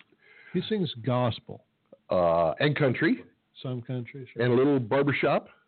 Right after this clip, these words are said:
Speaker 1: <laughs> A little barbershop, right.
Speaker 2: Yeah, I like barbershop. Okay. Four-part harmony, and I do all four parts myself. <laughs>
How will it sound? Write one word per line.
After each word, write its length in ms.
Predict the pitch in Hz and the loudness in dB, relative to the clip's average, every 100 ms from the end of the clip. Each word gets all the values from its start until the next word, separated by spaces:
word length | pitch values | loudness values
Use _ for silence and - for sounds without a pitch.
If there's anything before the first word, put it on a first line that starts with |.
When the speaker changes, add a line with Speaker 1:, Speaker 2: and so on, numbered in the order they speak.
| _ | _
Speaker 1:
<laughs> 260 | _ _ | _ _
A 40 | 110 92 | -20 -16
little 240 | 123 131 98 | -14 -14 -12
barbershop, 500 | 117 107 98 - 98 - | -12 -12 -14 -20 -20 -8
right. 100 | 302 | -2
Speaker 2:
Yeah, 280 | 415 - - - | 0 0 -6 -4
I 120 | 269 | -2
like 220 | 330 294 | -2 -2
barbershop. 520 | 160 143 - - - _ 277 | -4 -6 -6 -6 -6 _ -8
Okay. 260 | 277 175 - _ _ - - _ | -2 -4 -4 _ _ -20 -20 _
Four-part 400 | 147 160 170 160 | 0 0 2 2
harmony, 260 | 156 160 180 | 2 2 2
and 80 | 180 | 2
I 80 | 135 | 2
do 200 | 113 127 | 2 2
all 100 | 131 - | 0 0
four 140 | 160 | -2
parts 300 | 156 151 147 151 | 0 -2 -2 -2
myself. 380 | 143 190 - - _ - - _ | 0 0 -2 -4 _ -10 -10 _
<laughs> 40 | - | -6